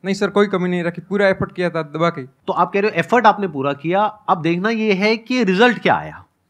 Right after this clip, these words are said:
Speaker 2: उसको मेजर करना होगा। अगर तो वहाँ पे माइनर डेविएशन है, यानी आपको ये कॉन्फिडेंस आ रहा है कि सेकंड बार में मैं कर लूँगा,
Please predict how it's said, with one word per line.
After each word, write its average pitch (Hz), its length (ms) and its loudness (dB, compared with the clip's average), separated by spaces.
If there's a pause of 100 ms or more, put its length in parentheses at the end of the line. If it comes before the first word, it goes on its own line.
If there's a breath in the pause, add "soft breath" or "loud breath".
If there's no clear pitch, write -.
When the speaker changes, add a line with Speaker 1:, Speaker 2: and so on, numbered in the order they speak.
(380)
Speaker 2:
उसको 208 200 -4
मेजर 165 260 2
करना 113 220 -6
होगा। 104 440 -8 (180)
अगर 160 300 -2
तो 269 460 -6 (540)
वहाँ 170 200 0
पे 262 160 -2
माइनर 196 440 4
डेविएशन 196 640 0
है, 85 220 -16 (380)
यानी 170 240 -2
आपको 180 380 2
ये 220 80 0
कॉन्फिडेंस 196 420 -2
आ 180 100 4
रहा 185 100 2
है 202 80 0
कि 220 120 -6
सेकंड 208 380 -4
बार 190 220 4
में 202 140 -4
मैं 220 160 -4
कर 240 320 0
लूँगा, 202 720 2